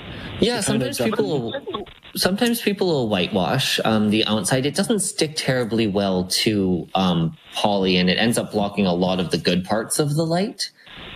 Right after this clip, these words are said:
Speaker 1: Um,
Speaker 2: Oh.
Speaker 1: but you, you, sh-, you should be fine. I-, if it's a smaller structure, that you can also buy little, like, ten percent shade cloths, and you just put that on the sunniest side on the outside of your greenhouse. Like, Lee Valley has them.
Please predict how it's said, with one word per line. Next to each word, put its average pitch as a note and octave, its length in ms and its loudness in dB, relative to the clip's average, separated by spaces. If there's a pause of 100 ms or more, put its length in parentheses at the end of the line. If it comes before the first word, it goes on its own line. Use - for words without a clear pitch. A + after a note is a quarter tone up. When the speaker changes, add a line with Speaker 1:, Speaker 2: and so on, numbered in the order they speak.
(120)
Speaker 1:
Um, F#2 440 2
Speaker 2:
Oh. - 140 0
Speaker 1:
but A#2 240 -2
you, C3+ 160 0
you, C#3+ 160 2
sh-, - 180 -2
you C#3 240 0
should F3 340 0
be E3 140 2
fine. B2+ 600 2
I-, - 260 0
if B2+ 160 0
it's D3 120 -2
a C#3+ 60 2
smaller D3 380 0
structure, B2 480 0
that A2+ 240 0
you A#2 120 2
can B2 140 2
also A#2+ 220 0
buy G2+ 220 0
little, G2 280 2
like, E2+ 300 0
ten A2 240 0
percent G2+ 340 0
shade F#2+ 320 0
cloths, - 320 -4
and G2+ 100 2
you G2+ 60 0
just G#2 180 -2
put G2 140 -2
that F#2 160 0
on F2 120 0
the E2 60 0
sunniest F2 480 0
side D#2+ 340 0
on F#2 120 2
the E2 140 0
outside E2 420 -2
of D#2+ 100 -4
your F2+ 120 0
greenhouse. E2 480 -2
Like, F2 100 -2
Lee G2 180 0
Valley E2+ 340 0
has D#2+ 340 -4
them. D#2 280 -2